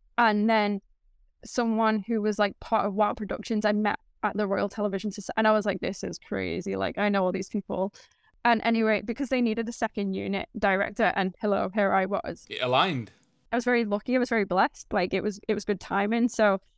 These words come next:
Speaker 1: they asked me to come back and do some second unit work, and then I did two days on the shoot.
Speaker 2: That's mad though. Like, one of the things that we talk about on this podcast, especially when me and Marcus are just doing episodes on our own, we do talk about how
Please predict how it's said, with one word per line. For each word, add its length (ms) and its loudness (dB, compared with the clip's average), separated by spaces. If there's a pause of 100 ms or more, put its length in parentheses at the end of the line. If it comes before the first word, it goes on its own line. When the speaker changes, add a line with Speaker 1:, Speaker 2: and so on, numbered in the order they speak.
Speaker 1:
they 380 2
asked 260 -4
me 140 0
to 160 -6
come 180 -2
back 220 -2
and 160 -2
do 220 -2
some 460 -4 (420)
second 240 -2
unit 280 -2 (160)
work, 240 2
and 120 -2
then 100 -2
I 80 -2
did 320 -2 (400)
two 180 -2
days 560 -4 (320)
on 160 2
the 80 -2
shoot. 360 -4 (260)
Speaker 2:
That's 260 -2
mad 300 -2
though. 160 -2
Like, 220 -4
one 120 -2
of 80 -4
the 60 -8
things 180 -6
that 140 -8
we 80 -8
talk 240 -6
about 220 -6
on 80 -8
this 120 -6
podcast, 560 -10 (540)
especially 340 -4
when 160 -2
me 120 0
and 80 -2
Marcus 380 -2
are 40 -12
just 240 -12
doing 420 -4
episodes 400 -8
on 100 -4
our 140 -4
own, 200 -2
we 80 -4
do 180 -6
talk 260 -4
about 300 -4
how 300 -4